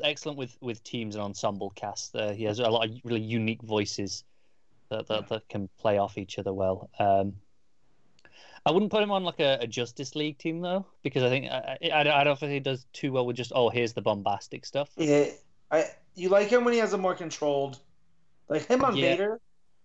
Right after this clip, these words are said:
Speaker 2: where he was just focusing on Vader was, was great, 'cause it was a singular focus with big ideas.
Speaker 1: Yeah, but I, I think, I think Justice League is maybe a bit too bombastic for him, but I think a Justice Society would do really well. I think he could play that really nicely.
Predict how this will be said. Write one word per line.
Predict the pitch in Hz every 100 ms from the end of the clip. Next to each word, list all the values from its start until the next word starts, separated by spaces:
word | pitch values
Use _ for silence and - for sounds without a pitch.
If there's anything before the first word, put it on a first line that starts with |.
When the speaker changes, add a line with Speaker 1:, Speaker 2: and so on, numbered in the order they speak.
| -
Speaker 2:
where | 170 170
he | 190
was | 220 170
just | 180 180
focusing | 165 160 170 180
on | 170 147
Vader | 147 156 156 151
was, | 143 131 - -
was | 135 123
great, | - 131 -
'cause | - 143
it |
was | 139
a |
singular | 143 165 170 170
focus | 165 156 151
with | 147
big | 143 143
ideas. | 127 131 123 120 - - - -
Speaker 1:
Yeah, | 127 123 123 - _ - - - _ _ _ -
but |
I, | 131 143 147
I |
think, | 147 180 175
I | 170
think | 160 170
Justice | 170 170 175
League | 185 170
is |
maybe | 160 151
a | 139
bit | 147
too | - 139 131 - - - -
bombastic | 131 113 110 113 - 135
for | - 143
him, | 151
but | 123
I |
think | 127 135 135 - _ _ - - - -
a | -
Justice | 139 131 123 -
Society | - 110 117 135 156 - -
would | 131
do | 139
really | 127 135 131
well. | 131 135
I |
think | 131 123
he | 113 120
could | 113
play | - 117
that | 113 113
really | 113 113 110 107
nicely. | 110 110 - 120